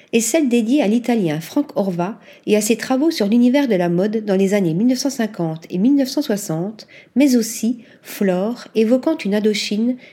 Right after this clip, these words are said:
mythifiée et intemporelle. La manifestation présentera également les lauréats du concours Open Call, qui honorera une quinzaine de photographes émergents. Le travail de Chloé Milos, gagnante du CRU deux mille vingt-trois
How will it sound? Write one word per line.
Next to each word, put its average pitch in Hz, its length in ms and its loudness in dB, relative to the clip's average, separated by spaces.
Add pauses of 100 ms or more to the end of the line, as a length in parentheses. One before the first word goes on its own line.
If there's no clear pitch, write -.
(160)
mythifiée 247 800 0
et - 160 0
intemporelle. 170 840 -4 (840)
La 190 140 2
manifestation 220 840 0
présentera 226 680 -2
également 185 500 0 (360)
les 214 100 4
lauréats 285 340 4
du 262 140 2
concours 196 580 -2
Open 220 340 0
Call, 190 420 -6 (280)
qui - 140 2
honorera 294 480 2
une 214 160 2
quinzaine 262 420 2
de 214 80 2
photographes 220 540 0
émergents. 165 420 -2 (680)
Le 175 100 2
travail 175 440 0
de 196 100 0
Chloé 254 320 2
Milos, 180 560 0
gagnante 247 420 4
du 196 140 0
CRU - 180 -6
deux 202 120 0
mille 254 160 2
vingt-trois 185 520 -2